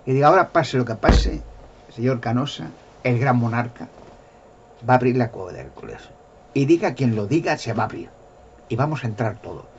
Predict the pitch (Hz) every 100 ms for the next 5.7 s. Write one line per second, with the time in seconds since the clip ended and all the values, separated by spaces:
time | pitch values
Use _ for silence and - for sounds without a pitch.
0 | - - - 131 127 123 131 160 135 135
1 | 175 - 147 - 123 113 - 123 113 117
2 | 131 117 101 87 - 123 120 117 113 101
3 | 92 - - - - - - - - -
4 | - - - - - - - - - -
5 | - - - - - 214 170